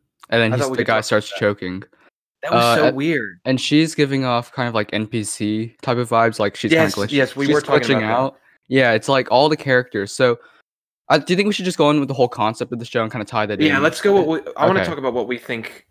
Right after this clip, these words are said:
Speaker 2: um,
Speaker 1: Okay, s-, so before we, like, talk about, like, the characters, because I think that, that comes,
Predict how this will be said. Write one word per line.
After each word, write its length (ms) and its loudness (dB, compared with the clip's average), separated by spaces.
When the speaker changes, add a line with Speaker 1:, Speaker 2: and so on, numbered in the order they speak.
Speaker 2:
um, 360 -6
Speaker 1:
Okay, 300 0
s-, 320 -16
so 200 0
before 320 4
we, 100 8
like, 180 4
talk 180 -2
about, 180 2
like, 320 -2
the 80 -2
characters, 600 0
because 220 -10
I 40 0
think 180 -6
that, 220 0
that 160 0
comes, 520 -4